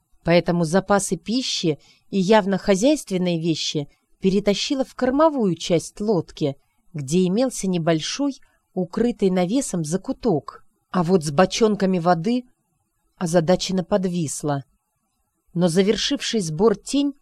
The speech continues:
легко перемахнул через борт и деловито изъял у меня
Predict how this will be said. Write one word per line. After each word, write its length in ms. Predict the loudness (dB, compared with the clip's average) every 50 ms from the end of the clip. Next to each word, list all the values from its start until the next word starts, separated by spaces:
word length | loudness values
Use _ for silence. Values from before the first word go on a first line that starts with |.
| _ _ _ _ _
легко 440 | -4 0 0 0 -2 -2 -2 -2 -2
перемахнул 680 | 0 0 0 0 2 0 0 -2 -4 -4 -2 -2 -2
через 360 | -4 -4 -4 -4 -4 -4 -6
борт 480 | -8 -6 -2 -2 -2 -2 -2 _ -16 -20 -20 -20 _ _ _ _ _ _ -6
и 80 | -6
деловито 680 | -4 0 0 2 2 2 0 0 -2 -4 -4 -2 -2 -2
изъял 500 | -2 -4 -6 -4 0 2 2 0 0 -6 _
у 100 | -6 -2
меня 360 | -2 0 0 0 0 -2 -2